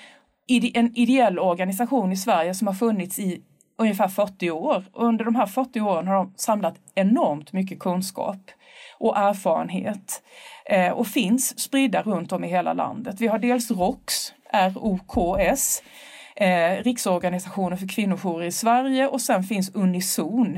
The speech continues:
U N I Z O N. Och sen finns det brottsofferjourer också, eh, som inte är då specialiserade på just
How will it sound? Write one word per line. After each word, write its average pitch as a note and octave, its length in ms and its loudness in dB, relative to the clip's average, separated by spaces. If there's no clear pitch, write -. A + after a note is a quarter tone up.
U F#3+ 280 -2
N F3+ 280 0
I D#3+ 360 -4
Z F3+ 520 -2
O D#3 280 -8
N. F3+ 380 -4
Och - 140 -2
sen F4+ 160 0
finns D#4+ 180 -2
det D4+ 60 0
brottsofferjourer A#3 1800 0
också, C#4+ 680 0
eh, B3 320 -4
som B3+ 340 -2
inte C4 260 2
är A#3+ 40 0
då A#3+ 100 0
specialiserade A3+ 880 0
på A#3 140 -4
just G#3+ 360 -4